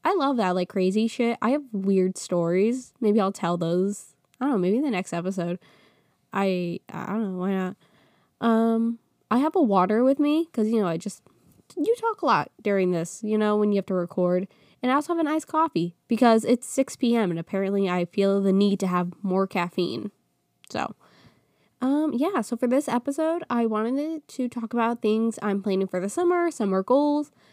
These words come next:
and just because, I mean, granted, in Ohio, it doesn't feel like summer. Doesn't even feel like spring, really, just because, like, it,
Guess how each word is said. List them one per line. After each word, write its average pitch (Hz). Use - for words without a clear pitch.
and 214
just 240
because, 254
I 262
mean, 277
granted, 311
in 233
Ohio, 208
it 196
doesn't 180
feel 185
like 208
summer. 254
Doesn't 285
even 285
feel 226
like 208
spring, 196
really, 247
just 226
because, 226
like, 214
it, 311